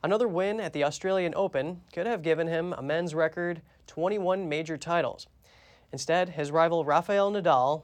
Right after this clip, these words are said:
lifted the trophy last month. Djokovic says he's ready to sacrifice his shot for the miles-, for the milestone for his freedom of choice,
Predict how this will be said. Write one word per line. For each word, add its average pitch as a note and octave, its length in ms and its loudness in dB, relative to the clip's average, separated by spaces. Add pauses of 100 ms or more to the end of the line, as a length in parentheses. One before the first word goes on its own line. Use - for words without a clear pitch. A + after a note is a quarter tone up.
lifted C#3+ 320 -6
the D3+ 60 -2
trophy C#3+ 360 -2
last C#3 300 -2
month. D3+ 240 -2 (580)
Djokovic G3 480 0 (220)
says E3+ 280 0
he's F#3+ 220 -6
ready F#3+ 300 0
to G3 120 -6
sacrifice F3+ 680 0
his D#3+ 160 -6
shot E3+ 380 0 (360)
for C#3+ 80 -8
the C3 80 -6
miles-, D3+ 460 -4 (200)
for - 100 -12
the C3 60 -8
milestone D#3+ 480 0
for D#3 140 -6
his C3+ 100 -6
freedom F3 360 -6
of C3 80 -8
choice, D3 460 -2